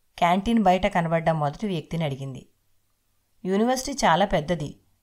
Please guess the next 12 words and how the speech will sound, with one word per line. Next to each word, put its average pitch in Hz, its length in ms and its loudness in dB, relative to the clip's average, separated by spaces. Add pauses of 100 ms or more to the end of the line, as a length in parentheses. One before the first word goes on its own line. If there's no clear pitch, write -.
మీరు 190 140 -2
ఏ 170 140 -2
డిపార్ట్‌మెంట్కి 220 640 4
వెళ్ళాలి?" 196 600 2
అన్నాడు. 147 320 -4 (1120)
"అవును 165 200 -2
కదూ, 180 340 0 (320)
ముందసలు 220 580 4
తనెక్కడ 185 440 2
చదవాలనుకుంటుందో 202 920 4
ఆ 214 80 8
ప్రదేశం 170 480 -2